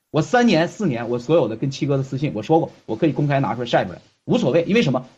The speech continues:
我没去做过什么，我留意七哥的话呀、截屏啊、录音呐，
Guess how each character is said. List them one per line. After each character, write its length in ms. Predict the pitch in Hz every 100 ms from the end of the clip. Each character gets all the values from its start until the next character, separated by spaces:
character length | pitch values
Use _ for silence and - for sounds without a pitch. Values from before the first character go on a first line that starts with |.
| _
我 180 | - 175
没 260 | 165 160 262
去 180 | - 285
做 260 | 349 359
过 280 | 320 170 104 -
什 80 | 143
么， 160 | 160 - _
我 100 | 131
留 180 | 139 151
意 120 | 208
七 200 | 196 -
哥 120 | 180 180
的 120 | 180 175 -
话 260 | 214 190
呀、 240 | 165 147 143 _
截 180 | 160
屏 220 | 185 139 170
啊、 80 |
录 180 | 180 196
音 180 | 190 196
呐， 180 | 202